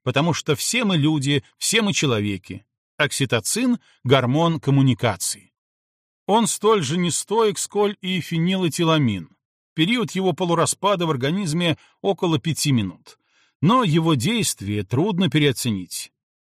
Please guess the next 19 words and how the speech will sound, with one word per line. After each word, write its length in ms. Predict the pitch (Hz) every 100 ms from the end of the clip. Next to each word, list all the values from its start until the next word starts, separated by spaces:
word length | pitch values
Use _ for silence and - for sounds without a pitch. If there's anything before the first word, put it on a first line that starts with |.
| _ _ _ _ _ -
Поскольку 560 | 160 - 247 269 - 196
народу 380 | 190 233 208
на 100 | 190
планете 480 | 143 165 180 208 180
становится 540 | - 165 185 180 - 151
все 220 | - 147
больше, 640 | 120 208 143 - - - _ -
люди 560 | 127 226 202 190 185 151
столетие 580 | - 127 135 220 - 135
за 140 | 127
столетием 680 | - 110 180 170 170 165 - _ -
прессуются 680 | 147 - 208 202 170 -
на 140 | 156 147
цивилизованных 640 | 147 139 117 180 170 156
территориях 640 | - 131 120 185 160 143 -
все 160 | 156
плотнее 500 | 139 135 - 160 151
и 60 | 127
плотнее, 680 | 127 107 - 214 185 107